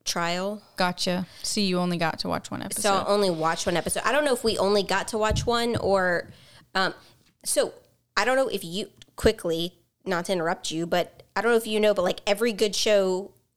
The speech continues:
Speaker 1: next season came out at the same time.
Speaker 2: I did not know that.
Speaker 1: <laughs> Well, the shows that we have been watching came out at the same time. So when we were watching, um, Nine Perfect Strangers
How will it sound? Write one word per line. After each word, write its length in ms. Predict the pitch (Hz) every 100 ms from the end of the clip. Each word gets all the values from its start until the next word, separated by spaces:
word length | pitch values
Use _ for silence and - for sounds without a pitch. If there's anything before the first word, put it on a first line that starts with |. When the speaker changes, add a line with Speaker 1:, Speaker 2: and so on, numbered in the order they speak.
| _
Speaker 1:
next 380 | - 202 202 -
season 440 | 226 208 175 170 180
came 180 | 202 180
out 80 |
at 60 | 170
the 60 | 175
same 200 | 175 170
time. 240 | - 196 - _ _ _ _ _ _ _ _ _ _ _ _ _ _ _ _ _ -
Speaker 2:
I 80 | 196
did 140 | 175
not 160 | - -
know 140 | -
that. 280 | - - - - - -
Speaker 1:
<laughs> 80 | - - - 277 453 -
Well, 140 | 247
the 60 | 254
shows 240 | - 247
that 100 | 269 226
we 120 | 226
have 100 | 214
been 220 | 214 208
watching 320 | 185 190 196
came 240 | 190 190 175
out 100 | 196
at 80 |
the 60 | 196
same 200 | 196 180
time. 280 | - 220 196
So 280 | - 185 180 - - _
when 280 | 190 202 208
we 80 | 214
were 160 | 226 208
watching, 920 | 190 196 - - 190 190 190 185 - -
um, 540 | 180 170 165 175 180 - _ _ _ _ - -
Nine 220 | 202 175 180
Perfect 240 | 185 226
Strangers 680 | 185 165 160 175 202 -